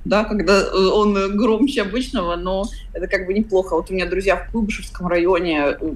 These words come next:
постоянно что-то пишут: «Ну что, слышишь, слышишь?» Я думаю: «Вот, слышишь, что слышите?»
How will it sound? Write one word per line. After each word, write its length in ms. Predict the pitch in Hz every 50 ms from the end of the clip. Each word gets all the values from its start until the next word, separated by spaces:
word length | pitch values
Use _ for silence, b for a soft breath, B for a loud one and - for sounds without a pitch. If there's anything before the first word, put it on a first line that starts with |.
| -
постоянно 480 | - 190 - - 190 180 175 175 160 -
что-то 240 | - - 180 - 175
пишут: 280 | - 170 - - - -
«Ну 80 | 180 214
что, 280 | - - - 220 196
слышишь, 560 | 185 - - 214 226 262 254 - 185 - -
слышишь?» 400 | - 220 240 220 - 208 185 - -
Я 80 | 190
думаю: 220 | 190 233 202 180 175
«Вот, 220 | 175 196 208 208
слышишь, 360 | - 208 208 226 - 247 233
что 220 | - - - 196 226
слышите?» 480 | - - 202 233 - - - - 185